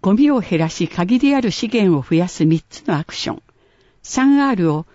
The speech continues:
日々の暮らしの中で少しずつ実践してみませんか？リデュース。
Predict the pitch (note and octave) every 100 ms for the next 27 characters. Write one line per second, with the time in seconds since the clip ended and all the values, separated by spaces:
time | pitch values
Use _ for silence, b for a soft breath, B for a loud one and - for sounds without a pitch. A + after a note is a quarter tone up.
0 | b b - C#4+ C#4 A#3 - F#3 A3+ -
1 | G3+ G#3 G3 D#3+ D3+ - - C4+ - C4+
2 | C4+ D#3+ D3 C#3+ - C4 C4 - A#3+ A3+
3 | G#3+ - F#3+ B2+ - F#3 _ _ _ _
4 | _ _ _ _ _ _ _ _ _ _
5 | _ _ _ _ _ _ _ - F#3 G3+
6 | B3+ C4+ C#3+ - -